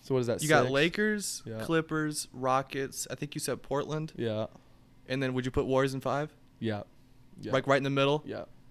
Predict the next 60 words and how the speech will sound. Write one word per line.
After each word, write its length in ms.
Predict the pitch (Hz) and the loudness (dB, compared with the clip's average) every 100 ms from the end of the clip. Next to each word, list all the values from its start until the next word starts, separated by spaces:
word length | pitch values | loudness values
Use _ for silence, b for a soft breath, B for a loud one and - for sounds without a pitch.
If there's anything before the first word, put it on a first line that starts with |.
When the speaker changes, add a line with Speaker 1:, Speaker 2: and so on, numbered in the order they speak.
| - | 0
Speaker 2:
Ooh, 280 | 147 156 143 | 6 6 6
Portland 440 | - 147 151 147 139 | 2 0 2 0 0
Warrior. 340 | 135 147 147 - - | 2 2 -2 -6 -12
Speaker 1:
Yeah. 120 | - | -2
Speaker 2:
Dame 240 | 113 143 147 | 0 2 2
Dollar, 320 | 143 151 156 | 4 4 4
we're 80 | 147 | 2
going 180 | 151 151 | 0 0
against 300 | 147 143 - | -2 -2 -2
Steph. 460 | - 127 151 170 | 2 4 4 4
Speaker 1:
Yeah. 280 | 131 123 123 - - - | 0 -2 -2 -6 -10 0
Speaker 2:
That 140 | 135 | 2
would 120 | 131 | 2
be 120 | 143 135 | 0 0
Speaker 1:
Well, 140 | 135 139 | 4 6
they 140 | 160 | 6
Speaker 2:
good. 40 | 156 | 6
Speaker 1:
d-, 160 | 151 | 0
they 140 | 147 185 | 2 2
did 140 | 196 | 4
it 320 | 151 120 110 | 2 0 -2
th-, 160 | 120 - | -6 -2
last 400 | 117 117 127 - | 2 2 0 -2
year, 100 | 110 | -4
and 140 | 107 | -4
they 100 | 107 107 | -6 -6
got 160 | 107 113 | -2 4
Speaker 2:
Oh. 220 | 165 160 | 6 4
Speaker 1:
swept, 340 | - 113 110 | 2 -6 -6
I'm 60 | 110 | -10
pretty 220 | - 107 | -10 -10
sure. 420 | - 110 110 110 - | -10 -10 -10 -12 -4
Speaker 2:
Yeah. 320 | 113 110 107 - | 0 0 0 -6
Speaker 1:
Portland 360 | 120 92 107 | -10 -8 -10
did. 260 | 107 107 107 | -10 -10 -4
Speaker 2:
We're 140 | 139 | -2
forgetting 340 | 143 156 160 151 | 0 2 4 6
about, 300 | 139 131 123 | 6 6 6
uh, 340 | 120 113 117 - - - - - | 4 2 -2 -8 -18 -20 -20 -10
the 60 | 131 | -2
Speaker 1:
The 60 | |
Speaker 2:
Nuggets, 400 | 117 123 127 120 127 | 2 4 4 4 2
Speaker 1:
Nuggets, 300 | 127 117 120 | 2 0 -2
Speaker 2:
though. 60 | 113 | -4
Speaker 1:
yeah. 160 | 117 | -4
Speaker 2:
They 80 | 120 | -4
Speaker 1:
Nuggets 280 | 123 127 147 | 0 6 8
Speaker 2:
might 100 | 165 | 10
Speaker 1:
and 60 | 156 | 8
Speaker 2:
be 120 | 143 | 10
over 160 | 139 139 123 | 10 10 8
the 60 | |
Speaker 1:
Spurs. 60 | 120 | 6
Speaker 2:
Warriors. 600 | 120 120 120 117 120 131 | 6 4 2 0 -4 -2
Speaker 1:
Nuggets 300 | 127 139 135 | -2 -2 -4
and 80 | 139 | -10
Spurs, 400 | - 135 135 135 | -4 0 0 -2
six 240 | 143 135 | -6 -8
and 100 | 139 | -8
seven. 500 | 127 127 127 135 139 | -6 -2 -2 -4 -10